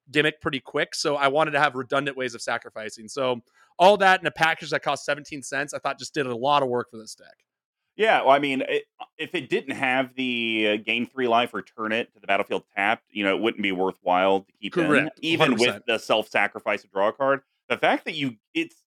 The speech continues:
Speaker 2: basically, I mean, you just sacrifice Silver Smoke Ghoul every time you activate Baba Yaga, 'cause you
Speaker 1: Exactly.
Speaker 2: always,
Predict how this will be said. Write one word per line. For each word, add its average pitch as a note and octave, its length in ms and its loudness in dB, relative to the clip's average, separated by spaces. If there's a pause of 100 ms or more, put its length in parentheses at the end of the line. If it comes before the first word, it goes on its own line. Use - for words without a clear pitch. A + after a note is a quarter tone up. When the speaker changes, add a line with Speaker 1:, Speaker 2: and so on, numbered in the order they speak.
(140)
Speaker 2:
basically, F#3 760 -2 (500)
I C3 40 2
mean, C3 400 4
you C3 200 -2
just - 480 -8 (100)
sacrifice C3+ 500 0
Silver B2+ 280 -2
Smoke B2 340 -2
Ghoul A#2+ 380 4
every A2 360 -2
time E3+ 400 0
you F#2+ 100 2
activate F#2 340 0
Baba F#2 220 2
Yaga, E2 320 2
'cause C#2 100 -8
you C3+ 60 -12
Speaker 1:
Exactly. C3 440 0
Speaker 2:
always, D3 560 2